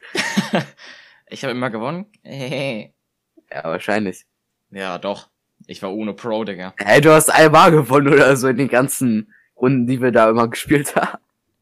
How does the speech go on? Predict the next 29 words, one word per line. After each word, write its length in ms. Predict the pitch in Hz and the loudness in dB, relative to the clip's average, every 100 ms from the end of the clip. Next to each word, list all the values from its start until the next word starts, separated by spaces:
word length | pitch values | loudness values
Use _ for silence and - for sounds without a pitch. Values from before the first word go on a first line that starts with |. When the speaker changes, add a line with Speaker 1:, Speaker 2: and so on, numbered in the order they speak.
| _ _ _ _ _ _ _ | _ _ _ _ _ _ _
Speaker 1:
So 220 | 240 247 | -12 -8
nicht, 180 | 139 113 | -8 -8
Freundchen, 360 | - 90 90 85 | -10 -12 -14 -16
so 100 | 98 | -14
nicht. 280 | 107 - _ _ _ _ _ _ _ _ _ _ | -16 -16 _ _ _ _ _ _ _ _ _ _
Speaker 2:
Oh 240 | 65 80 123 | -6 -2 2
doch, 360 | 127 104 - 135 | 4 4 0 -6
oh 180 | 107 127 | -2 0
doch. 260 | 123 98 - - _ _ _ _ _ | 0 -4 -6 -20 _ _ _ _ _
Speaker 1:
Anzeige 280 | 87 95 90 | -18 -14 -12
ist 120 | - | -10
raus. 300 | 92 - - _ _ _ _ _ _ _ _ _ _ _ - | -12 -12 -16 _ _ _ _ _ _ _ _ _ _ _ -14
Auf 160 | 117 | -10
jeden 160 | 147 151 | -8 -6
Fall, 220 | 147 143 139 | -4 -2 -2
Speaker 2:
Ja. 140 | 123 113 117 | -2 -4 -6
Speaker 1:
äh, 40 | |
sind 200 | 113 120 117 | -8 -10 -8
wir 60 | |
dann 160 | 104 104 | -6 -6
wieder 240 | 104 95 | -6 -8
hochgegangen 440 | 131 135 135 117 98 | -10 -12 -10 -10 -10
ins 220 | 90 - | -12 -14
Zimmer. 500 | - 160 151 151 170 - | -12 -10 -10 -12 -18 -16
Ich 100 | - | -12
hab 80 | 196 | -10
noch 140 | 202 | -10
andere 340 | 196 107 92 | -8 -8 -10
besucht. 880 | 87 92 123 165 156 151 156 - - | -12 -12 -12 -12 -12 -16 -20 -20 -20